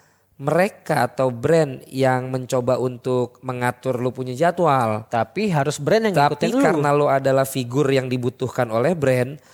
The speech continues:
Speaker 2: Hmm.
Speaker 1: maka lo yang harus bisa mengatur
Speaker 2: Hmm.
Speaker 1: jadwal yang diminta oleh brand.
Speaker 2: Hmm.
Speaker 1: Itu yang banyak mungkin
Speaker 2: Mm-mm.
Speaker 1: pemain kita masih banyak ngalah.
Speaker 2: Mm-mm.
Speaker 1: "Oh, gue cuma, soalnya gue diminta hari ini nih."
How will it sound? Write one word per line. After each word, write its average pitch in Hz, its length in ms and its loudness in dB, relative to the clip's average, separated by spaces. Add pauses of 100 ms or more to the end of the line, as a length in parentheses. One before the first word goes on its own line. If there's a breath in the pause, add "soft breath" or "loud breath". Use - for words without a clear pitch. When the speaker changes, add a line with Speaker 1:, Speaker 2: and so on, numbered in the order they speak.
Speaker 2:
Hmm. 127 160 -10
Speaker 1:
maka 123 340 0
lo 175 340 0
yang 135 220 2
harus 117 600 -2 (800 soft breath)
bisa 139 580 0
mengatur 139 760 -2 (200)
Speaker 2:
Hmm. 143 360 -8 (480)
Speaker 1:
jadwal 160 500 0
yang 165 280 0
diminta 123 460 -6
oleh 127 240 -2
brand. 104 360 -8 (140)
Speaker 2:
Hmm. 139 360 -12 (480)
Speaker 1:
Itu 131 260 -6
yang 151 160 4
banyak 127 280 0
mungkin 147 760 -2 (120)
Speaker 2:
Mm-mm. 135 100 -14
Speaker 1:
pemain 117 320 -4
kita 123 480 -2 (400 loud breath)
masih 127 240 -6
banyak 117 300 -2
ngalah. 135 600 2 (140)
Speaker 2:
Mm-mm. 147 400 -10
Speaker 1:
"Oh, 175 160 0
gue 160 200 -2
cuma, 151 200 -6 (300)
soalnya 156 300 -4
gue 170 160 -4
diminta 156 300 -6
hari 156 360 -2
ini 175 180 -8
nih." 180 300 -4